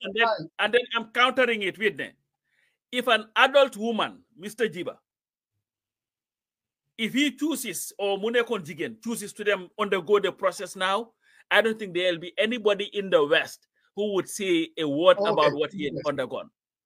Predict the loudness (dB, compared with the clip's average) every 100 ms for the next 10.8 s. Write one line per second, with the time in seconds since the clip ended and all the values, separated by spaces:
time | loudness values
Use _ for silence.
0 | _ _ -14 -8 -8 -8 -4 0 0 2
1 | 0 0 0 -4 -6 -10 _ _ _ _
2 | _ _ _ _ _ _ -4 6 8 8
3 | 2 0 0 -2 -2 0 0 0 0 -4
4 | 0 -2 0 -2 -2 -6 _ _ _ _
5 | _ _ 0 4 4 2 2 2 2 0
6 | 0 -6 -4 -4 -2 0 2 0 -2 -2
7 | 0 2 4 4 4 0 0 -6 -6 -8
8 | -10 -20 _ _ _ _ _ _ _ _
9 | _ 4 4 4 0 0 0 0 -2 -2
10 | -4 -14 -20 -18 -12 -10 -8